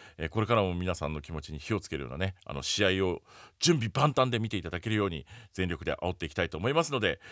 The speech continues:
えー、会場での煽り V にもどうぞご期待ください。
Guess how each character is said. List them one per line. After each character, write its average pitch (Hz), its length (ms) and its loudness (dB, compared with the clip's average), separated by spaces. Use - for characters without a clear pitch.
え 71 360 0
ー、 - 40 -16
会 90 120 2
場 78 140 -2
で 71 100 -4
の 69 220 0
煽 101 160 6
り 107 80 4
V 98 180 2
に 101 100 2
も 143 220 4
ど 120 120 2
う 127 40 4
ぞ 127 160 0
ご 92 140 -4
期 - 80 -10
待 113 140 4
く 107 60 -4
だ 131 100 6
さ 202 140 6
い。 170 100 0